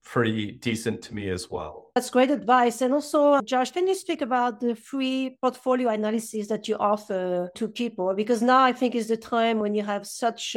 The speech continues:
Speaker 2: a high level of fluctuation, of uncertainty. It is a time to look at your investment portfolio again, right?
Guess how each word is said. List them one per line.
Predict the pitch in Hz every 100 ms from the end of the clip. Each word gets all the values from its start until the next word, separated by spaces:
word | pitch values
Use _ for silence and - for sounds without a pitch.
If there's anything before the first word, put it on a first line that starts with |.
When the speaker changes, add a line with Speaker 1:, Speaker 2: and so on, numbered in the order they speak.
| -
Speaker 2:
a | 202
high | 233 240
level | 233 220 214
of | 208
fluctuation, | 240 226 226 196 202 208 208 202
of | 190
uncertainty. | 190 - 226 214 202 196 190 190 -
It | 226
is | 240
a | 262
time | 262 240 240 -
to | -
look | 254 294
at | 294 294
your | 277 247 240 233
investment | 240 226 254 269 320 302
portfolio | 220 - 196 190 180
again, | 175 170 170
right? | 170 175 262